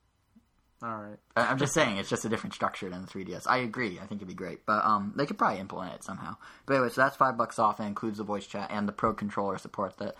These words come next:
Speaker 2: Jose so desperately wanted, all for five bucks less than he paid.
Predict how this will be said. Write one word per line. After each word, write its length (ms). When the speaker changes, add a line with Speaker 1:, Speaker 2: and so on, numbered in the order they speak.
Speaker 2:
Jose 220
so 140
desperately 460
wanted, 360
all 120
for 100
five 220
bucks 200
less 160
than 140
he 120
paid. 300